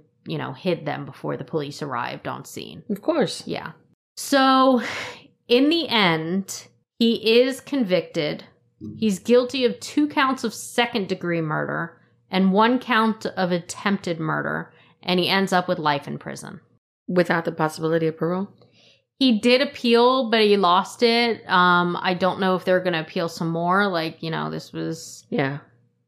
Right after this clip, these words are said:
Speaker 1: not that long ago, but, but yeah.
Speaker 2: Unbelievable.
Speaker 1: Mm-hmm.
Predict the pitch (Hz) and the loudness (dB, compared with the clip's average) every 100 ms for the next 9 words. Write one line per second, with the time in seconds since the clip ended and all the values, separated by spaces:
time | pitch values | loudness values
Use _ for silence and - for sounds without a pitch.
0 | _ 190 175 - - 170 - 214 208 214 | _ -6 -4 -2 0 2 2 0 -2 -2
1 | 214 220 220 226 208 185 175 170 170 170 | -2 0 2 2 2 2 4 4 2 0
2 | 151 - - _ _ 208 196 180 190 170 | -4 -10 -20 _ _ -10 -6 -6 -4 -4
3 | 175 - _ _ - 156 156 143 139 139 | -6 -14 _ _ -6 -2 0 -2 -6 -10
4 | 139 147 143 - _ _ - 190 180 175 | -8 -8 -8 -12 _ _ -8 -4 -4 -6